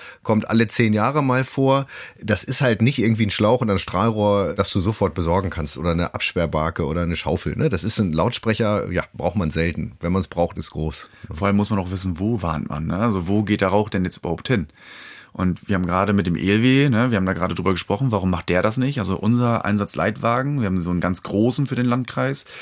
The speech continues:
Speaker 2: das ist ein L K W, der dann da steht und, äh, da sind riesige Räume drin.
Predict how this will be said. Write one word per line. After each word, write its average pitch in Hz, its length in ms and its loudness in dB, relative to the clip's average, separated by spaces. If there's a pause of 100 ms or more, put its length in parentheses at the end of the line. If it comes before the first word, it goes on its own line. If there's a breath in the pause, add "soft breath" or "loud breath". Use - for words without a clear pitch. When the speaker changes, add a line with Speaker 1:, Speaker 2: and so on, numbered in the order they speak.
(200 loud breath)
Speaker 2:
das 92 140 -2
ist 110 100 0
ein 110 80 2
L 113 180 2
K 117 200 -2
W, 143 240 2 (420 loud breath)
der 110 140 4
dann 113 160 4
da 104 100 4
steht 104 420 2
und, 113 320 4
äh, 117 300 4
da 107 300 4
sind 110 240 2
riesige 117 380 2
Räume 123 300 6
drin. 76 320 -6